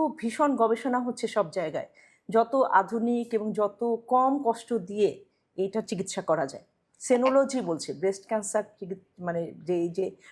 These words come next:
পুরা গবেষণাটা, পুরা বিষয়টাকে বলা হচ্ছে সেনোলজি। সার্জারিতে যেমন এই যে বললাম যে অঙ্কোপ্লাস্টিক সার্জারি এবং মিনিমাল ইনভেসিভ সার্জারি এগুলাও আসছে।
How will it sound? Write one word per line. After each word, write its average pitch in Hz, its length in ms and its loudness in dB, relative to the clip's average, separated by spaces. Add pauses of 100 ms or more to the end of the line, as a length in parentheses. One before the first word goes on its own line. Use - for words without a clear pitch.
(140)
পুরা 240 180 6
গবেষণাটা, 190 560 0
পুরা 214 220 2
বিষয়টাকে 202 460 -4
বলা 202 180 2
হচ্ছে 233 200 -6
সেনোলজি। 185 560 -2 (280)
সার্জারিতে 240 520 4
যেমন 226 240 4
এই 208 60 2
যে 202 80 4
বললাম 196 380 2
যে 180 180 0
অঙ্কোপ্লাস্টিক 196 720 0
সার্জারি 180 640 0 (380)
এবং 202 260 2
মিনিমাল 254 540 4
ইনভেসিভ 220 440 0
সার্জারি 175 460 0
এগুলাও 214 420 2
আসছে। 170 460 -4